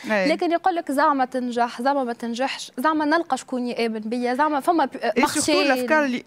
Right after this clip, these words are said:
Speaker 1: كيما أفكارك أنت؟ وإحنا عندنا مشكلة متاع ماء في تونس، معناتها إحنا يظهر لي
Speaker 2: انطلقت من
Speaker 1: مصنفين
Speaker 2: حاجة، من
Speaker 1: تحت
Speaker 2: بزوان.
Speaker 1: فقط الفقر المائي، آه، تونس تلمو عندنا شح في ال-، في المياه،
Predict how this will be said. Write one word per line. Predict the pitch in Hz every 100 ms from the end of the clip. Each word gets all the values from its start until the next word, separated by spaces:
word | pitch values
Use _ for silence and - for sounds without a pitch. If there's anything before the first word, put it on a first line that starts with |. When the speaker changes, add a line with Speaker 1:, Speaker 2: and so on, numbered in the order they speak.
| -
Speaker 1:
كيما | 254 247
أفكارك | - - 254 226 196 -
أنت؟ | 233 247 -
وإحنا | 226 233 196 226 233 208
عندنا | 190 233 226 214
مشكلة | 208 247 - 220 220 -
متاع | 185 190 180
ماء | 190 226 220
في | 208 190
تونس، | 196 208 196 202 196
معناتها | 170 180 208 180
إحنا | 190 202
يظهر | 196 226 349
لي |
Speaker 2:
انطلقت | 262 233
من | 285
Speaker 1:
مصنفين | 285 247
Speaker 2:
حاجة، | 302 226 208
من | 214
Speaker 1:
تحت | 254 277
Speaker 2:
بزوان. | 254 285 254
Speaker 1:
فقط | 240 247
الفقر | 208 - 240 214
المائي، | 202 202 214 - 170 170 165
آه، | 160 175 - 170 160 160
تونس | - 220 214
تلمو | - 185 196
عندنا | 190 196 185
شح | 254 233
في | - 190
ال-، | 175
في | 175
المياه، | 180 160 185